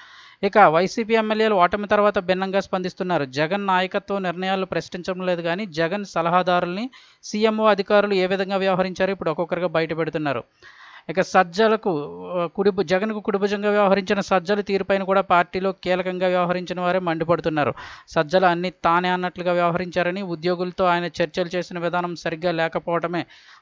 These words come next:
భారీ వ్యతిరేకతకు కారణమైందని అభిప్రాయం వినిపిస్తోంది. అదేవిధంగా గ్రాడ్యుయేట్ ఎమ్మెల్సీ ఎన్నికల్లో ఓటమి తర్వాత అసలు ఆ ఓటర్లు తమ పార్టీకి చెందిన వా-, వారు కాదని చేసిన వ్యాఖ్యలు పార్టీ ముఖ్యులకైతే రుచించలేదు.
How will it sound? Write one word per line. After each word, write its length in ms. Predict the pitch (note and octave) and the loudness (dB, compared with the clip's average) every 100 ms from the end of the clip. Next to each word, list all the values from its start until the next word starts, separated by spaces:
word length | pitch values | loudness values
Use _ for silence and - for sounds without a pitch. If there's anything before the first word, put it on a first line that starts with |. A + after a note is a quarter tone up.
| D#3 | 2
భారీ 380 | D3+ D#3+ F3+ | 6 8 6
వ్యతిరేకతకు 640 | F3+ F3 F3+ F3+ F3+ F3 E3 F3 | 0 -2 0 0 -2 -6 -6 0
కారణమైందని 560 | E3+ F3 F3 F3 F3 | 0 0 -4 -4 -4
అభిప్రాయం 400 | E3 D#3 - E3+ | -6 -6 -4 -4
వినిపిస్తోంది. 600 | E3 D#3+ E3+ - F3 A#3 - _ _ _ | -4 -8 -12 -8 -6 -6 -8 _ _ _
అదేవిధంగా 480 | F3 G3+ G#3+ G#3 G#3 | 0 2 2 2 0
గ్రాడ్యుయేట్ 600 | G3+ E3 G3 F3+ G3+ G3 | 0 2 2 2 0 2
ఎమ్మెల్సీ 400 | F#3 F#3+ F#3 - | 0 0 -6 -4
ఎన్నికల్లో 420 | F#3+ F#3 F#3+ F#3 | -4 -2 0 2
ఓటమి 340 | F3+ E3+ F3+ F3+ | 4 2 2 -2
తర్వాత 360 | F3 F3+ F#3+ | 0 0 0
అసలు 280 | F3+ E3 F#3+ | 0 0 2
ఆ 40 | F#3 | 2
ఓటర్లు 460 | D#3+ F3 G#3 G3+ | 4 4 4 2
తమ 180 | F#3 F3+ | 2 0
పార్టీకి 480 | E3+ E3 E3 F#3 F#3+ | 6 4 4 -6 -4
చెందిన 200 | F#3 F3+ | -2 -2
వా-, 300 | D#3 E3 E3+ | 2 4 4
వారు 260 | D#3+ E3 | 2 0
కాదని 440 | D#3+ D#3+ D#3+ E3 D#3+ - - _ - | 2 -2 -2 -6 -8 -16 -20 _ -2
చేసిన 240 | F#3+ G3 | 0 0
వ్యాఖ్యలు 520 | F3+ D#3 E3+ - A3 G3+ | 0 2 2 2 0 4
పార్టీ 380 | F3+ F3+ - | 6 6 4
ముఖ్యులకైతే 640 | G3 F3 - F#3 F#3 F3+ G3 | -4 -4 -2 0 0 0 -2
రుచించలేదు. 600 | E3+ F3 E3+ E3+ D3 | -2 -6 -4 -2 -2